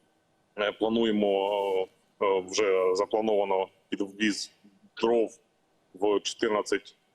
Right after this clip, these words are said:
тисяч, е, домогосподарств, які, е, ну, яким необхідна допомога з опаленням, е, де немає там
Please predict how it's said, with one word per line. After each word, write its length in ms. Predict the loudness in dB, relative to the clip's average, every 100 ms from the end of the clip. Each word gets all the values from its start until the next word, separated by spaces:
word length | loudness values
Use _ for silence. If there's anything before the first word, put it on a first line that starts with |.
| _ -4
тисяч, 500 | -2 -2 -6 -4 0
е, 360 | 0 2 0 -4 _ _ -4
домогосподарств, 760 | 0 0 0 -2 0 -2 -2 -8
які, 420 | -6 -4 0 0
е, 560 | 0 2 2 2 0 -2 _ -20 _ _ -16
ну, 120 | -12
яким 340 | -8 -6 -4
необхідна 520 | -4 -2 -4 -2 -2
допомога 640 | -2 -4 0 0 2 0 -2 _ _ -8
з 80 | -4
опаленням, 640 | 0 0 0 0 -4 -4 -8
е, 120 | -4
де 140 | -2
немає 380 | -2 -2 0 0
там 220 | -4 -10